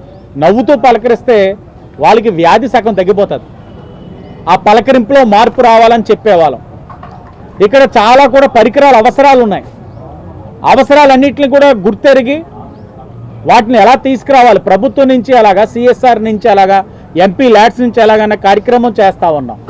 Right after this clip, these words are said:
ఇవన్నీ చేసుకుంటూ వస్తూ ఉంటే వాళ్ళు అంటారు,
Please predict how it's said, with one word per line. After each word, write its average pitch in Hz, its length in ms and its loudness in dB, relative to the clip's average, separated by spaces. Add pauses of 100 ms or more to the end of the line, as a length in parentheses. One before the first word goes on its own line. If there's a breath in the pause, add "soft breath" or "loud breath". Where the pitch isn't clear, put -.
(420)
ఇవన్నీ 226 340 2
చేసుకుంటూ 302 580 0 (120)
వస్తూ 285 280 0
ఉంటే 233 440 0 (1500)
వాళ్ళు 226 220 4
అంటారు, 277 680 0